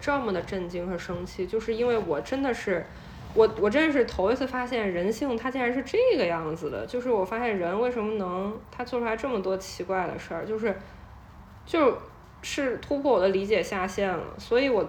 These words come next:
我才会觉得说我很震惊。但是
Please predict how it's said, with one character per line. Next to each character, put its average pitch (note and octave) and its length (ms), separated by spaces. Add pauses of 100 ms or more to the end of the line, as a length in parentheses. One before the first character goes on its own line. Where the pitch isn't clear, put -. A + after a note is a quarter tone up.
我 F3+ 120
才 F#3 200
会 G#3 180
觉 F3 160
得 F#3 160
说 F3 580
我 E3+ 120
很 E3+ 260 (160)
震 E3 260
惊。 E3 160 (200)
但 A#3 180
是 A#3 260